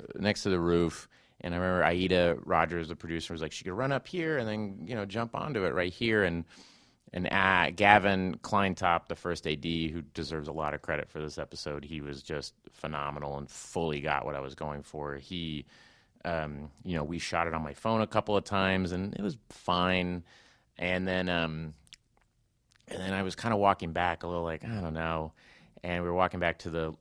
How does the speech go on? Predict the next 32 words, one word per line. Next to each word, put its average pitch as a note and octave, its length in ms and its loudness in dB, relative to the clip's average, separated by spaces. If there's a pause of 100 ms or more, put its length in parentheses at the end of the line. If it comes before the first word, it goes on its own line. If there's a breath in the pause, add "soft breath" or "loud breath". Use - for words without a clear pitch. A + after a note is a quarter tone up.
scout E2 420 2
van, D#2 540 -2
and, D2+ 440 -4
uh, D2 300 0
Aida D#2+ 500 0
went, D#2 380 -4
um, C#2+ 380 -8 (320)
"There's E2 180 -4
a E2 60 -4
house F2 360 -2 (480)
two - 200 -4
doors G#2 260 2
down F#2+ 360 0
from E2 200 -6
the D#2 120 -4
Ronnie D#2+ 340 -4
Proxon G#2+ 360 0
house." D#2 220 -6
And D#2+ 80 -10
she - 100 -14
goes, D2+ 160 -8
"What D2+ 140 -8
you F#3 220 -2
want F2+ 420 2 (380 soft breath)
is F2+ 180 -6
a F#2 60 -2
house A2 320 2
like F2+ 240 -2
this A2+ 440 4
with F2 220 -8
that A#2+ 240 4
roof, A2+ 340 2